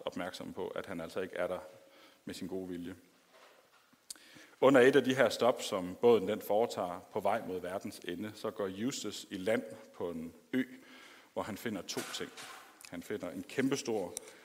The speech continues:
drage, som dør lige i det, som Eustace han finder den.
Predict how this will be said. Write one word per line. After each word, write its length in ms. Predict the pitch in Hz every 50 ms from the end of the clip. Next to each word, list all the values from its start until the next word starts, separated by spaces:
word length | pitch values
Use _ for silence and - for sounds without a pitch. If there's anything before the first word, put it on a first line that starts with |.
| - - - - -
drage, 500 | 127 - 104 101 101 113 135 147 151 127 101 - - - - - - - - -
som 360 | - - 95 87 90 90 85 - - -
dør 200 | 135 135 113 90 - - - 117
lige 260 | 104 107 110 110 - 98
i 40 |
det, 180 | 92 - 104 110
som 160 | - 107 87 82
Eustace 300 | 101 101 - - - -
han 120 | 87 -
finder 220 | - 135 143 127
den. 160 | 98 90 85